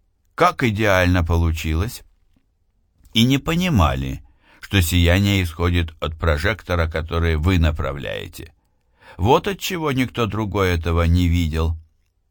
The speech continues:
Любить то, что реально перед вами – можно только избавившись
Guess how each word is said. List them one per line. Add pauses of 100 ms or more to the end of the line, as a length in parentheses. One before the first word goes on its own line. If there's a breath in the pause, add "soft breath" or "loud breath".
(320)
Любить
то,
что
реально
перед
вами – (480 loud breath)
можно
только (140)
избавившись